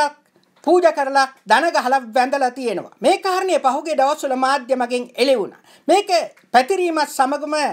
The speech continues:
මරා තමන්ගේ බලය පාවිච්චි කරලා මේක යට ගැහුවා. හැබැයි මිත්‍රෝනි, මේ වෙනකොට අලුතෙන්ම එළියට, එළි වෙමින් තිබෙන කාරණය තමයි සමින්ද සිල්වා සම්බන්ධයෙන් මේ වෙනකොට ඒ දේවමෑණියෝ කියන අම්මණ්ඩි අලුත්ම සාත්‍රයක් කියලා තියෙනවා.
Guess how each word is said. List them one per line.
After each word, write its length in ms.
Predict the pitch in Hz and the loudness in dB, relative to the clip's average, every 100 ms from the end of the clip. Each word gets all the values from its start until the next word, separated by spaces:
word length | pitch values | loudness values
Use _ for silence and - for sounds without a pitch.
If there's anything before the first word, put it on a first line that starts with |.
| - _ _ 202 | -8 _ _ 0
මරා 300 | 240 311 302 | 2 2 0
තමන්ගේ 500 | 202 254 320 302 269 | -2 -2 -2 -2 0
බලය 260 | 254 285 269 | 2 2 0
පාවිච්චි 500 | 269 226 285 - 339 | 0 0 0 -4 -2
කරලා 220 | 311 277 | 0 0
මේක 240 | 262 277 | -2 -4
යට 400 | 269 240 247 262 | -4 0 0 0
ගැහුවා. 380 | 277 220 170 - - _ - | 0 -2 -2 -8 -14 _ -2
හැබැයි 280 | 403 415 349 | 0 2 0
මිත්‍රෝනි, 560 | 330 - 370 370 349 | -4 -2 -2 -2 -4
මේ 160 | 247 240 | -2 0
වෙනකොට 360 | 349 339 330 | 0 0 -2
අලුතෙන්ම 440 | 277 233 320 339 320 | -2 -2 -2 -4 -2
එළියට, 340 | 233 277 311 294 - | -4 -6 -8 -10 -6
එළි 200 | 202 311 | -2 -2
වෙමින් 280 | 330 320 294 | -2 -4 -6
තිබෙන 220 | 285 285 269 | -4 -4 -2
කාරණය 420 | 247 262 285 277 254 - | 0 0 0 -6 -8 -2
තමයි 380 | 311 262 175 170 _ - | 0 0 -4 -8 _ -10
සමින්ද 460 | - 262 370 392 359 | 2 2 2 -4 -4
සිල්වා 300 | 349 320 285 | 0 0 0
සම්බන්ධයෙන් 680 | 302 302 302 294 262 269 | -2 -2 -2 -4 0 -2
මේ 220 | 247 254 330 | 0 -2 0
වෙනකොට 400 | 269 233 220 226 220 - - | -4 -6 -6 -4 -4 -8 0
ඒ 160 | 254 247 | 2 2
දේවමෑණියෝ 720 | 208 294 370 349 330 311 294 | 2 2 2 -2 -2 -2 -4
කියන 200 | 285 269 262 | -2 -2 -2
අම්මණ්ඩි 520 | - 294 311 269 262 254 | -2 -2 -2 -4 -6 -2
අලුත්ම 420 | - 311 339 285 | 0 0 -2 -6
සාත්‍රයක් 580 | 269 247 247 240 233 233 | -2 0 -2 -4 -6 -6
කියලා 260 | - 214 220 | -4 -2 -2
තියෙනවා. 380 | 269 254 151 | -2 -4 -4